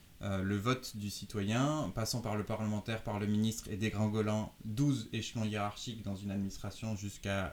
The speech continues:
la caf du Finistère dont je parlais tout à l'heure, euh, ce sera le même intérêt général et il sera parfaitement utilisé. Euh, la perte de sens des agents publics, euh,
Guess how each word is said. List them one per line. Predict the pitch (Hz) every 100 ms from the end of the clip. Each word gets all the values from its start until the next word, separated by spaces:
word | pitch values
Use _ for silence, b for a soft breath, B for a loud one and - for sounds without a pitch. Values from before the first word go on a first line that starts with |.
| -
la | 87
caf | - 101 92
du |
Finistère | - 95 92 95 95
dont | 87
je | -
parlais | 92 87
tout | - 95
à |
l'heure, | 107 131 - B B B B B B B - 104
euh, | 104 95 92 90 90 90 87 50 - - - - -
ce | -
sera | 117 117
le | 135
même | 139
intérêt | 120 110 107
général | 104 101 131 139
et |
il | 107
sera | - 104
parfaitement | 107 120 110 113
utilisé. | 104 101 98 92 - B B B B B -
Euh, | 101 98 92 92 87 85 50 - - - - - - - -
la | 120 120
perte | 131 127 110
de | 113
sens | - 143 165 - - - - - - -
des | 117 131 135
agents | 123 117
publics, | 117 110 113 117 - - - - -
euh, | 104 98 95